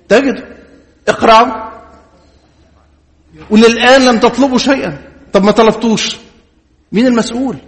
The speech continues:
حاجة أقول لكم، لازم تأمنوا، لازم تعيشوا معايا، لازم تبقوا تبع ملكوتي،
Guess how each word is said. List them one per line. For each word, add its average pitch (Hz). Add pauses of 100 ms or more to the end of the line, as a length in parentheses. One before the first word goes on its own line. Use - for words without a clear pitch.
(960)
حاجة 233
أقول 233
لكم، 240
لازم 254
تأمنوا، 269
لازم 254
تعيشوا 254
معايا، 254
لازم 254
تبقوا 240
تبع 233
ملكوتي، 233